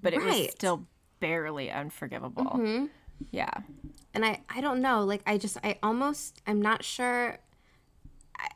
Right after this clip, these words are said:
Speaker 2: I feel like there is kind of, like, a whodunit, you know? Like, there's a mystery. Someone's
Speaker 1: Yeah.
Speaker 2: trying to,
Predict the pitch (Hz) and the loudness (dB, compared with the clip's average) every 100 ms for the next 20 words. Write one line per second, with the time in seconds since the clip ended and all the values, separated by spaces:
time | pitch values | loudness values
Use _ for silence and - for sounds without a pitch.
0 | - 160 220 - 220 269 247 240 202 220 | 0 0 0 4 4 6 4 2 0 4
1 | 220 208 208 196 185 190 190 - - 202 | 6 8 6 4 6 6 6 4 4 6
2 | 196 196 190 190 190 175 196 165 175 165 | 6 6 4 4 0 6 6 6 4 4
3 | 160 - _ _ 196 190 175 180 185 180 | 2 -6 _ _ 2 4 6 6 6 4
4 | 190 202 208 202 220 190 190 - 165 - | 2 2 4 4 4 4 2 -2 -4 -2
5 | 190 - 220 247 277 277 - - - 220 | -2 0 2 4 6 6 4 0 2 2
6 | 220 226 226 - 214 190 | 4 2 0 0 0 0